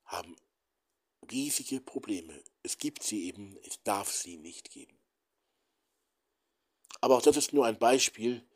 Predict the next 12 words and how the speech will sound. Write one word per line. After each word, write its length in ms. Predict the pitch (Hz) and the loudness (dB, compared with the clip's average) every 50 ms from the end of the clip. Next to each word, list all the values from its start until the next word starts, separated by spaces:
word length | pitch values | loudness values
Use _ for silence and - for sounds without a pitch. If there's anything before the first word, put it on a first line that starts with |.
| _ - - - - - | _ -20 -20 -12 -10 -2
aber 160 | - 123 117 | 0 0 2
auch 60 | 113 | 2
ein 120 | 131 123 | 0 2
Beispiel 380 | 113 120 123 120 - - 123 113 | 2 2 2 2 0 -4 -6 -4
dafür, 360 | - 110 123 123 - 135 120 | -2 -2 -2 0 0 -2 -2
wie 80 | 117 110 | -2 -6
schnell 380 | - - - 120 131 143 143 | -6 -6 -2 2 2 4 6
wir 100 | 135 123 | 4 2
selber 460 | 110 - 120 131 147 139 - 127 110 - _ - - - - _ _ | 4 4 2 2 2 2 0 -6 -8 -8 _ -20 -20 -20 -20 _ _
in 160 | - 139 156 | -6 -4 0
der 220 | 147 147 - - - | 2 0 0 2 -4
absoluten 680 | 147 - - - 135 135 143 135 - - 123 107 - | -4 -4 -2 -4 -2 -2 -2 -4 -4 -8 -12 -12 -12